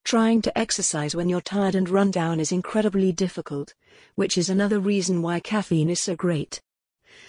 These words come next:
You see, by ingesting caffeine, our energy levels skyrocket, which means that we have more energy and can therefore get more done in the gym. Obviously, the more productive our workouts become, the more calories we can burn off,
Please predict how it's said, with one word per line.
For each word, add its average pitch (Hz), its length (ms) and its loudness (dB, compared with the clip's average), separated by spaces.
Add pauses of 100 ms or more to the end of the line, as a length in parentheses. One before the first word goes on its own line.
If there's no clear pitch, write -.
(160)
You 220 100 2
see, 165 400 -2 (220)
by 196 140 2
ingesting 202 600 2
caffeine, 147 540 -4 (200)
our 196 200 4
energy 196 320 2
levels 175 400 0
skyrocket, 185 840 -2 (520)
which 190 200 0
means 202 300 2
that 190 140 -4
we 208 120 4
have 202 140 0
more 202 220 2
energy 165 460 -2
and 160 160 -6
can 170 140 -4
therefore 185 380 -2
get - 160 -4
more 185 240 0
done 165 260 0
in 165 120 -2
the 170 80 -4
gym. 139 360 -6 (840)
Obviously, 180 600 0
the 170 100 -2
more 190 220 0
productive 185 520 -4
our 180 140 2
workouts 175 720 0
become, 165 520 -2 (440)
the 220 100 2
more 226 260 4
calories 165 460 0
we 160 100 0
can 175 180 0
burn 170 240 0
off, 135 340 -6